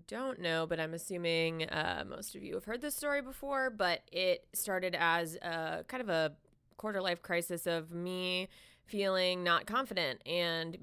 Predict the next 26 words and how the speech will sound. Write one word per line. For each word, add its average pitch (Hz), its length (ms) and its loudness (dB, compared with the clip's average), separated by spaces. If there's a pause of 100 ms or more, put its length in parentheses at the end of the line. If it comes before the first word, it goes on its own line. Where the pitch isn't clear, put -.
going 170 260 -2
like, 165 180 -4
"Well, 170 200 -6
fuck, 262 300 -8
I've 180 180 -2
been 196 220 4
in 180 240 -2
therapy 196 480 4
for 175 300 4
years 226 460 2
and 202 140 0
years 175 180 2
and 170 100 -2
years." 170 100 -2
I - 20 -8
think 190 140 -10
at - 40 -6
that 85 160 -4
point, - 220 -10
like, 196 180 -8
five 170 300 -2
years 160 300 -2
or 165 60 -8
something, 170 360 -10
six - 260 -12
years. 156 300 -4